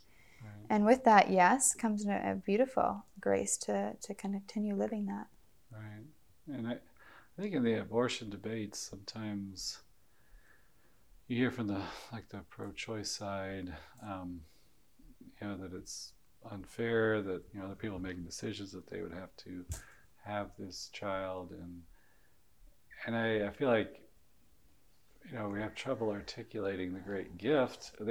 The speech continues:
Speaker 1: entrustment,
Speaker 2: Mm-hmm.
Speaker 1: the responsibility
Speaker 2: Yeah.
Speaker 1: that women have. They're
Speaker 2: Mm-hmm.
Speaker 1: entrusted with this gift.
Speaker 2: Yeah.
Speaker 1: And, um, it's hard to,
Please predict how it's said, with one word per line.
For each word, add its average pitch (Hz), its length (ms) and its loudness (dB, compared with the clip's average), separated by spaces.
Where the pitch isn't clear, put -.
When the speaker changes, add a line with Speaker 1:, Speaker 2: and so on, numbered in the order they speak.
Speaker 1:
entrustment, 160 760 2
Speaker 2:
Mm-hmm. 202 160 4
Speaker 1:
the - 40 2
responsibility 110 1080 -2
Speaker 2:
Yeah. 214 320 -2
Speaker 1:
that - 140 -4
women 104 300 -4
have. 92 440 -2
They're 220 80 2
Speaker 2:
Mm-hmm. 202 240 0
Speaker 1:
entrusted 107 500 -8
with 104 180 -10
this 104 200 -12
gift. 98 640 -12
Speaker 2:
Yeah. 214 400 -2
Speaker 1:
And, 104 400 -2
um, 95 380 -2
it's 113 200 -6
hard 151 240 12
to, 107 260 10